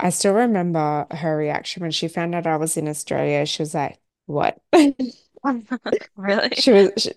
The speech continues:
Speaker 1: like, she was, I guess it was similar to you, like, so shocked that your content reached all the way down here.
Speaker 2: Right.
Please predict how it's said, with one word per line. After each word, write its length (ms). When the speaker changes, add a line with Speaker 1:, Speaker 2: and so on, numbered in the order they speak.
Speaker 1:
like, 200
she 200
was, 300
I 60
guess 220
it 60
was 160
similar 320
to 160
you, 380
like, 280
so 400
shocked 500
that 100
your 120
content 880
reached 600
all 120
the 80
way 160
down 220
here. 200
Speaker 2:
Right. 500